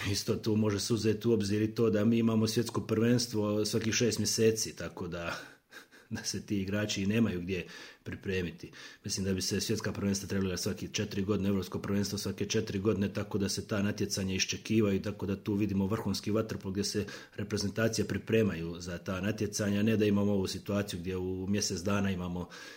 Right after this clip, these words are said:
imamo dva velika natjecanja, pa se to, pa se to svede na, na, mislim, ljudi, drugi ljudi se vjerojatno smiju kad vide da, da, da se u vaterpolu tako nešto događa.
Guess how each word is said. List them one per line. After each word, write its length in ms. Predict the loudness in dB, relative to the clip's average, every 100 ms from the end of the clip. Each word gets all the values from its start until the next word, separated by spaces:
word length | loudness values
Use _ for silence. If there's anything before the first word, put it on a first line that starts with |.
| -10
imamo 280 | -2 0 2
dva 180 | 4 4
velika 340 | 4 2 -2
natjecanja, 680 | -2 0 -2 -2 -2 -2 -4
pa 340 | -6 -6 -4 -4
se 220 | -4 -6
to, 500 | -4 -2 -2 -4 -10 _ _ _
pa 120 | -10
se 180 | -8 -8
to 120 | -6
svede 380 | -6 -4 -4 -2
na, 300 | -4 -4 -4
na, 200 | -4 -4 -8 -8
mislim, 300 | -8 -6 -10 -10 0
ljudi, 300 | 0 2 -2
drugi 260 | 0 2 4
ljudi 180 | 4 4
se 140 | 2
vjerojatno 320 | 2 2 0
smiju 420 | -2 0 0 -2 -8 -12
kad 140 | -10
vide 320 | -10 -8 -10 -12 -16 -18 -20 -12
da, 420 | -8 -6 -6 -8 -8
da, 340 | -8 -6 -6
da 160 | -6 -6
se 120 | -4
u 40 |
vaterpolu 440 | -6 -8 -10 -12 -10
tako 240 | -10 -8
nešto 260 | -8 -6 -6
događa. 480 | -8 -10 -12 -16